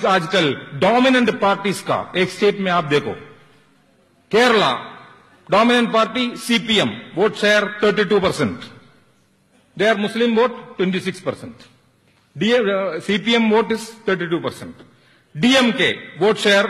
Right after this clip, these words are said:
twenty-eight percent. ठीक है, तेलुगु देशम vote share thirty-two percent. सब यही है, सेम लेवल. लालू प्रसाद यादव last time vote share twenty-six percent. मुलायम सिंह जी और नीचे है,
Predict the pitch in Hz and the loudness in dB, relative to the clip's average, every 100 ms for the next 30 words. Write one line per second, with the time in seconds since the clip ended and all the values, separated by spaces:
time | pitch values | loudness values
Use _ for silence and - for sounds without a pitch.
0 | - 202 196 196 208 196 196 143 - - | -2 0 0 0 2 0 0 -6 -8 -16
1 | - _ _ _ _ _ _ _ _ _ | -20 _ _ _ _ _ _ _ _ _
2 | _ - 214 208 208 202 - - 247 262 | _ -6 -2 0 0 -4 -8 0 2 4
3 | 233 220 - 156 123 147 202 202 202 202 | 2 2 2 -2 -4 -2 -2 0 0 0
4 | 196 196 190 196 208 175 - 127 123 214 | 0 0 0 0 0 -2 -2 -2 0 0
5 | 240 240 247 131 - - - - _ _ | 2 2 2 -2 -4 -14 -20 -20 _ _
6 | _ _ _ _ _ _ _ _ - 190 | _ _ _ _ _ _ _ _ -4 0
7 | 233 220 180 113 107 - - 180 240 247 | 2 2 2 0 -4 -12 -2 2 4 2
8 | 233 240 233 233 226 226 202 214 226 220 | 2 2 4 4 4 2 2 0 0 0
9 | 202 208 - 214 196 - 190 202 202 - | 0 -2 0 -2 -2 -2 -2 -2 -6 -8
10 | 147 113 98 82 - _ _ _ _ _ | -8 -8 -10 -20 -20 _ _ _ _ _
11 | _ _ 160 208 254 247 247 233 247 247 | _ _ 0 4 4 2 2 2 0 -2
12 | - - - - 160 196 185 151 175 117 | -8 -20 -20 -4 0 2 0 0 -2 -2